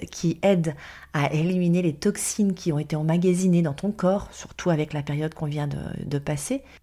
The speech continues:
à consommer en salade ou, ou en houmous. L'épinard, ah oui, ce fameux épinard utilisé par Popeye, qui mangeait, euh, tant d'épinards, c'était pas forcément pour, euh, pour sa force, hein, mais c'est pour être de bonne humeur.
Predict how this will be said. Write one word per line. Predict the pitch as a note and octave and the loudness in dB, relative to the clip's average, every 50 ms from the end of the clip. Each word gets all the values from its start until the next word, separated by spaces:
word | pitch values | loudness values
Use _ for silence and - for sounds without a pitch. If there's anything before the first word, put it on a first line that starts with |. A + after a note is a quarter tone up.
| _ _ _ - - - _ - _ - | _ _ _ -20 -20 -20 _ -20 _ 0
à | - F#3+ F3+ | 0 0 0
consommer | - A3 A3 G#3+ - A3 G#3+ A3+ A#3+ A3 | 2 -2 -2 0 2 4 4 6 4 4
en | F#3 E3+ | 2 0
salade | F3 - G3+ F#3 F#3 F#3 G3+ G#3 G#3 | 0 0 0 2 2 2 4 4 4
ou, | G3 - - - | 2 0 0 0
ou | G#3+ G#3 | 4 6
en | G3+ G3+ | 6 6
houmous. | G3 F#3+ E3 C#3 C#3+ C#3+ - - - - - - _ _ _ - _ _ - _ - - - _ _ _ - - - _ - _ - - - - - - - _ _ _ _ _ - _ _ _ _ _ _ - - | 8 6 6 4 2 -2 -6 -10 -12 -16 -20 -20 _ _ _ -20 _ _ -20 _ -20 -20 -20 _ _ _ -20 -20 -20 _ -20 _ -20 -20 -20 -20 -20 -20 -20 _ _ _ _ _ -20 _ _ _ _ _ _ -6 -4
L'épinard, | D3+ C#3+ C#3+ - - D3+ D#3+ A3 C#4 D#4 - - - - - - _ _ _ _ _ _ - | -4 -4 -4 -2 0 2 4 4 2 0 -2 -10 -18 -20 -20 -20 _ _ _ _ _ _ -6
ah | - - C#3 D3 | -2 0 2 4
oui, | D3+ F3+ F#3 | 2 2 0
ce | - - C#3 | 0 -6 -6
fameux | - - E3 E3+ F3+ F#3+ - - | 0 2 4 4 4 2 2 0
épinard | F#3 F3 - - E3+ D#3+ D#3 F3+ F3+ | -2 -2 0 0 2 4 4 4 2
utilisé | E3+ F3 - E3 D#3 D#3 F3 | 2 0 0 -2 0 2 2
par | F3 F3 D3 - | 2 2 -2 -2
Popeye, | - - F3 E3+ - D3+ D#3 F#3+ G3+ F3+ C#3+ C#3+ - - - - - - | 0 0 0 0 2 0 2 2 0 -2 -4 -8 -10 -20 -20 -20 -20 -18
qui | - - - E3 | -8 0 2 4
mangeait, | E3 E3+ F3 E3 E3+ F3+ F3+ E3+ | 4 6 4 4 4 4 4 4
euh, | D3 C#3+ | 2 0
tant | C#3+ - G#3 G3+ | 0 0 2 2
d'épinards, | G3 F3+ - - F3+ E3+ E3+ F#3+ A3 G#3+ - | 2 0 0 2 4 4 4 4 2 0 -4
c'était | - - - E3 D#3 | -8 -4 -4 -4 0
pas | - G#3+ | 0 -2
forcément | G#3+ - G3+ - - - F3+ F3 F#3 G3 | 0 -2 -4 -4 -2 -2 0 0 0 -2
pour, | F3+ - - F3+ E3 D#3 D3 | -4 -4 -4 -4 -4 -2 -2
euh, | C#3 C#3 C3+ | -2 -2 -2
pour | C#3+ - E3 - | -4 -6 -6 -4
sa | - F#3 E3 | -2 -4 -4
force, | - - G#3 G#3 G3+ - - F3+ | -2 2 2 2 2 2 -2 0
hein, | F3 | 0
mais | F3 E3+ | 0 0
c'est | - - D3 | -2 -4 -6
pour | - - D#3+ | -6 -2 -2
être | E3+ E3+ - - - D3+ | -2 -2 -2 -4 -4 -2
de | C#3+ D3+ | -2 -2
bonne | D3 D3 E3 F3 F#3 F#3 | 0 2 4 4 4 4
humeur. | F3 D#3+ C3+ C3+ C#3 C#3+ - - | 2 2 0 0 -4 -6 -12 -20